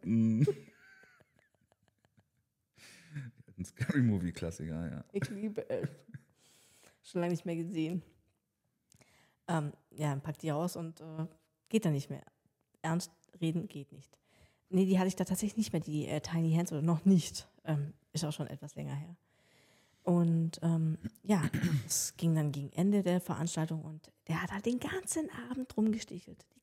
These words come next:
Speaker 2: ganzen Abend mich beleidigt, eben mit dem Stinkefinger und allem. Und dann bin ich beim Abbauen hin, da meinte er, "Du bist Schüsse, Mannsweib."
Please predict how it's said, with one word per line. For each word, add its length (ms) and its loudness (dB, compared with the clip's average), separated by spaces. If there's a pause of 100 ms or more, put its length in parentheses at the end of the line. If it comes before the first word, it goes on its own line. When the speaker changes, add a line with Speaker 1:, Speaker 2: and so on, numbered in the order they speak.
(140)
Speaker 2:
ganzen 560 -4
Abend 520 0 (560)
mich 140 -2
beleidigt, 680 2
eben 160 0
mit 120 0
dem 180 4
Stinkefinger 640 0
und 160 -2
allem. 320 2 (720)
Und 380 2
dann 120 2
bin 160 0
ich 140 -2
beim 180 -8
Abbauen 340 2
hin, 140 6
da 80 6
meinte 220 4
er, 80 10
"Du 100 10
bist 220 12
Schüsse, 360 10
Mannsweib." 720 4